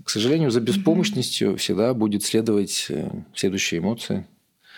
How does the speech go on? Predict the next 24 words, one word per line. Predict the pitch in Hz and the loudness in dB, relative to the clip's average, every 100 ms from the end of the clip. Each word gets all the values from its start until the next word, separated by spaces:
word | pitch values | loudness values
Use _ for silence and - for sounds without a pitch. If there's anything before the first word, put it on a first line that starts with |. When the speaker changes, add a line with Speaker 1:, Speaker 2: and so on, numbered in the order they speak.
| - _ | -20 _
Speaker 1:
Э, | - 82 76 73 | -6 -2 -2 -2
это | - | -2
ярость. | 82 69 71 - - - - - _ _ _ _ - - - _ _ | 0 0 -2 -10 -18 -20 -20 -20 _ _ _ _ -20 -20 -20 _ _
Я | 101 92 | 0 2
думаю, | 104 98 | 2 0
ты | 98 | 0
со | - | -2
мной | 101 | 0
согласишься, | - 98 95 - 113 - | 0 0 0 0 -2 0
мы | 98 | 0
щас | - 98 | 0 -2
это | 95 - | -2 -2
видим | 92 95 95 | -2 0 -2
в | 85 | 0
очень | 90 95 95 | -2 -2 -2
большом, | 85 76 - 85 - - _ _ - | -4 -4 -4 -4 -6 -10 _ _ -8
большом | - - 80 | -6 -4 -2
объеме. | 80 78 71 - - _ _ _ _ _ | -2 -2 -4 -4 -12 _ _ _ _ _
Speaker 2:
И | 180 185 | 0 2
очень | 180 180 190 | 2 0 0
неочевидно, | 190 185 190 175 175 175 151 143 139 _ _ _ - - _ | 0 0 0 -2 -2 -2 -2 -4 -6 _ _ _ -20 -20 _
а, | 147 156 151 147 151 - 147 - | -8 -6 -4 -6 -6 -8 -10 -12
потому | - 156 156 156 | -10 -8 -6 -4
что, | 156 - 160 156 151 147 | -4 -4 -4 -4 -4 -6